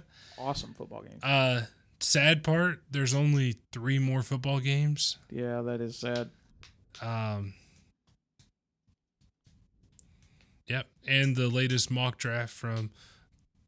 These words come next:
Speaker 2: Todd.
Speaker 1: <laughs>
Speaker 2: Uh, Todd McShay had Justin Fields going number fifteen to the Patriots.
Speaker 1: That's fine.
Speaker 2: I think that's fine, too.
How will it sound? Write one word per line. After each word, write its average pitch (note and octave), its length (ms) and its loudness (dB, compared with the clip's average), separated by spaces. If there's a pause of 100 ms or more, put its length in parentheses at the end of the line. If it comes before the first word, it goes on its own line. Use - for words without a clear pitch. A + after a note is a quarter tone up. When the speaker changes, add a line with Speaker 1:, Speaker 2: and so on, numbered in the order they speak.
(140)
Speaker 2:
Todd. B2 420 0 (500)
Speaker 1:
<laughs> - 80 0 (1080)
Speaker 2:
Uh, A2 160 -4
Todd B2+ 240 -2
McShay A#2 460 -2
had A2+ 340 -4
Justin A#2 380 -4
Fields A2+ 380 -4
going A#2 240 -4
number A2 240 -2
fifteen A#2 640 -4
to A2 400 -6 (580)
the G#2+ 80 -8
Patriots. A#2 760 -2 (1900)
Speaker 1:
That's - 160 -12
fine. A2 300 -8 (840)
Speaker 2:
I B2+ 60 -4
think C3 140 0
that's A2+ 160 -4
fine, G#2+ 180 -6
too. G#2+ 240 -8